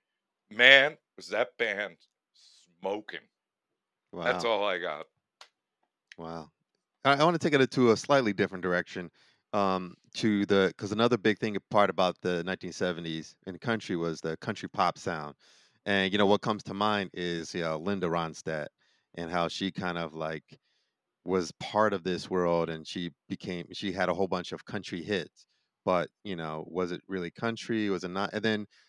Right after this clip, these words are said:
Speaker 2: I read somewhere about how, like, Dolly Parton was part of the country pop sound. This album that you put there, Sachi,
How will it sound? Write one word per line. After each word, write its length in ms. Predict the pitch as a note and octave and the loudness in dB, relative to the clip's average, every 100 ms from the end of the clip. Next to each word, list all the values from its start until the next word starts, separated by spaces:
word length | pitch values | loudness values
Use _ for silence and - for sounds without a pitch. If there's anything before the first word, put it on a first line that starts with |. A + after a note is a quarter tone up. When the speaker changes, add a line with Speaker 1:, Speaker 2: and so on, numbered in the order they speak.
| _ | _
Speaker 2:
I 80 | A2 | 2
read 220 | A2+ A#2 | 2 2
somewhere 260 | C3 A#2 G#2 | 2 2 4
about 320 | F#2+ F#2+ F2+ | 4 4 2
how, 300 | F#2 F2+ E2+ F#2 | 0 0 -2 -6
like, 160 | D#2+ | -2
Dolly 260 | G2 F#2+ F2+ | 2 2 2
Parton 360 | - A2 F#2 E2+ | 2 2 2 -2
was 140 | - | -6
part 220 | F2+ E2 | -2 -2
of 60 | D#2 | -2
the 60 | |
country 380 | - G2+ E2+ F#2+ - | -6 -10 -10 -12 -6
pop 240 | E2+ - | -6 -4
sound. 320 | G2 D#2+ D2+ - _ _ | -8 -8 -10 -16 _ _
This 160 | F3 - | -2 2
album 420 | G#2 A2 B2 C3+ | 6 6 6 2
that 180 | B2+ - | -2 -2
you 80 | B2 | -2
put 200 | - A#2 | -2 -2
there, 120 | A#2+ | -2
Sachi, 420 | A#2+ A#2+ A#2+ A#2+ | 0 0 0 -6